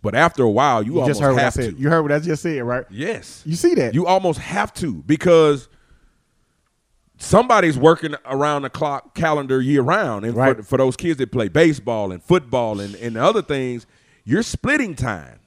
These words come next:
Speaker 2: Yep.
Speaker 1: You understand what I'm saying? And I get it.
Speaker 2: I get it too.
Speaker 1: I understand. I, I think, I think
Speaker 2: To a
Speaker 1: you gotta
Speaker 2: certain level. I
Speaker 1: Yeah.
Speaker 2: think it's to a certain age.
Speaker 1: Yeah. At some point, you gotta, you gotta wind it down.
Speaker 2: Right.
Speaker 1: You
Speaker 2: Because
Speaker 1: know
Speaker 2: you,
Speaker 1: what I'm saying?
Speaker 2: you're missing.
Speaker 1: Yeah.
Speaker 2: You're missing. Like,
Speaker 1: Yeah.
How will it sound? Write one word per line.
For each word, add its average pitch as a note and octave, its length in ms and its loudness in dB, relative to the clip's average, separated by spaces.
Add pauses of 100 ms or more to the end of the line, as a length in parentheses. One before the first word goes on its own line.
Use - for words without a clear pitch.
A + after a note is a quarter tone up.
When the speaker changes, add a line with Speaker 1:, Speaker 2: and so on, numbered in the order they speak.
(240)
Speaker 2:
Yep. F#3 160 -8 (340)
Speaker 1:
You C3 140 -2
understand E3 280 -6
what E3 60 -6
I'm D#3 60 -8
saying? A2+ 160 -10
And B2+ 80 0
I G3 100 2
get B3+ 240 -4
it. - 200 -10
Speaker 2:
I D3 140 2
get D#4+ 220 4
it F4 80 -4
too. - 300 8
Speaker 1:
I C3+ 140 2
understand. G3+ 340 -2
I, D3 140 -2
I C3+ 100 0
think, G3+ 300 -6
I C#3 80 -4
think G3+ 180 0
Speaker 2:
To F#4+ 60 4
a - 20 6
Speaker 1:
you D#4 60 6
gotta - 140 2
Speaker 2:
certain C#4 220 -2
level. A3+ 320 2
I D4 140 2
Speaker 1:
Yeah. - 60 0
Speaker 2:
think F4+ 140 0
it's D#4 140 -8
to C#4+ 120 -4
a A#3 40 0
certain A3 360 0
age. G3+ 280 4
Speaker 1:
Yeah. C3 80 2
At A2+ 280 -2
some A#3+ 240 -6
point, F#3+ 260 -4
you E3+ 60 -12
gotta, D3 320 -6
you C#3+ 80 -14
gotta F3+ 180 -2
wind D3+ 300 -4
it C3+ 60 -10
down. D#3 380 -10
Speaker 2:
Right. A2 280 -6 (380)
Speaker 1:
You A#2 80 -10
Speaker 2:
Because D#3 160 0
Speaker 1:
know C3+ 60 -2
Speaker 2:
you, E3+ 40 -2
Speaker 1:
what C#3+ 40 -4
I'm B2+ 40 -8 (100)
saying? D3 160 -6
Speaker 2:
you're D#3+ 100 6
missing. D#3 460 2 (220)
Speaker 1:
Yeah. F#2 200 -8
Speaker 2:
You're C3 120 -2
missing. C#3 520 0
Like, B2+ 240 -2
Speaker 1:
Yeah. A2+ 60 -16